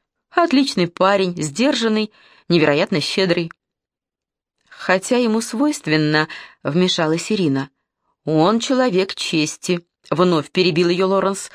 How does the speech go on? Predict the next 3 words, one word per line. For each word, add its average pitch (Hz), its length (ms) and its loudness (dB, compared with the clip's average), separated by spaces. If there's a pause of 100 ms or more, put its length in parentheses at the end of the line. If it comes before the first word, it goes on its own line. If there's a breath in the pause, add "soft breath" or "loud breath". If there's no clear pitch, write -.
(300 loud breath)
«настоящий 151 640 0
мужчина». 143 600 -2 (1040)
«Да, 302 340 4